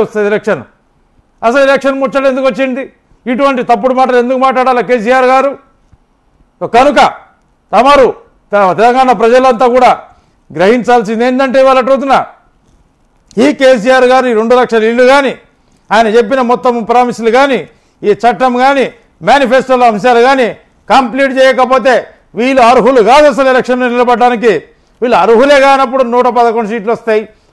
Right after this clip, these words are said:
నూ-, నూట పది సీట్లు వస్తాయి, లాస్ట్ టైమ్ సర్వేలో నూట ఆరు సీట్లు వస్తాయి. ఇవన్నీ చెప్పి ప్రజలతో మాయమాటలాడి లేకపోతే వాళ్ళ పార్టీ శ్రేణుల్లో ఏదో కాన్ఫిడెన్స్ పెంచుదాం అనుకోవటం చాలా తప్పండి.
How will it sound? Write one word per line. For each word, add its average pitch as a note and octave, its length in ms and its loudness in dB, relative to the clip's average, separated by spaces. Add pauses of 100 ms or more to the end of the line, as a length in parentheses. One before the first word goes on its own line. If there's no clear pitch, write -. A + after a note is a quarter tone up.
నూ-, A#3+ 340 4
నూట B3 220 0
పది A#3 180 -2
సీట్లు A3+ 220 -6
వస్తాయి, G#3 300 -4 (360)
లాస్ట్ A#3+ 260 2
టైమ్ A3+ 140 0
సర్వేలో A#3 360 2
నూట B3 200 0
ఆరు B3 180 4
సీట్లు G#3+ 320 -2
వస్తాయి. G3+ 280 -4 (360)
ఇవన్నీ A3+ 260 -2
చెప్పి G3+ 420 -2 (500)
ప్రజలతో A3+ 400 -2 (140)
మాయమాటలాడి B3 760 2 (420)
లేకపోతే A3+ 380 0
వాళ్ళ G#3 160 0 (140)
పార్టీ A3 300 -2
శ్రేణుల్లో A#3+ 540 -2
ఏదో A3+ 120 0
కాన్ఫిడెన్స్ A3+ 480 0
పెంచుదాం A3+ 400 -2
అనుకోవటం A#3 360 -2 (480)
చాలా A#3 280 2
తప్పండి. C4+ 540 2